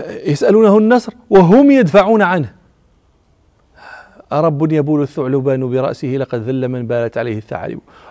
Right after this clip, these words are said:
هو يدفع عنه بول الثعالب ثم يسأله النصر على الأعداء، بل ربما أكلوه. حنيفة، سكان اليمامة، كانوا صنعوا إلها من حيس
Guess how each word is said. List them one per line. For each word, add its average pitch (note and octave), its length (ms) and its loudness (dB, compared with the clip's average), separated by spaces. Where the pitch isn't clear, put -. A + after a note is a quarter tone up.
هو A#3 260 4
يدفع F#3 360 4
عنه F3+ 240 0
بول E3+ 200 0
الثعالب E3 540 -2
ثم G3+ 300 2
يسأله F3+ 460 0
النصر D#3+ 300 -4
على C3 160 -4
الأعداء، A#2 480 -10
بل F#3+ 180 2
ربما F#3 580 2
أكلوه. E3+ 520 0
حنيفة، E3+ 500 -4
سكان E3+ 400 -2
اليمامة، E3+ 500 -2
كانوا F#3+ 300 0
صنعوا F3 440 -2
إلها D#3+ 260 0
من D3 200 -4
حيس - 420 -8